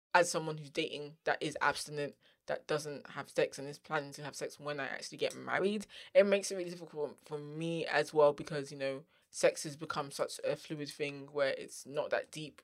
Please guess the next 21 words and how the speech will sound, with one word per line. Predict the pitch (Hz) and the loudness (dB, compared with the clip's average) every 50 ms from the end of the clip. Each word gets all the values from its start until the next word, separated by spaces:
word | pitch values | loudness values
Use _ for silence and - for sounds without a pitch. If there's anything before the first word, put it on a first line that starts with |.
| - | -12
to | - - 147 | -6 -4 -2
a | 143 | 0
lot | 147 - | 0 -2
of | - | -4
people, | - 156 147 - 156 151 147 147 - - - - _ | -6 -14 -12 -8 -6 -6 -6 -6 -10 -14 -20 -10 _
where | - 147 143 | 0 2 2
it | - - | 2 0
is | 151 139 | -2 -6
deep | - - 151 147 - | -10 -16 -20 -16 -12
to | - 156 | -10 -8
me. | 151 151 147 147 | -8 -8 -8 -8
So | 151 - - 147 | -6 -4 -4 -4
people | 143 - 165 156 156 160 | -4 -6 -8 -10 -6 -4
don't | 151 143 139 143 | -4 -4 -4 -6
even | 139 135 151 147 143 143 - _ - | -8 -10 -12 -12 -12 -14 -18 _ -10
wanna | 147 156 156 151 147 135 - | -8 -6 -4 -4 -4 -6 -6
even | 139 139 143 147 | -10 -12 -14 -8
get | 143 143 - - | -4 -4 -4 -4
to | - 165 | -6 -10
know | 139 139 143 147 | -8 -8 -6 -6
me | 147 143 147 143 139 143 | -8 -8 -8 -10 -12 -14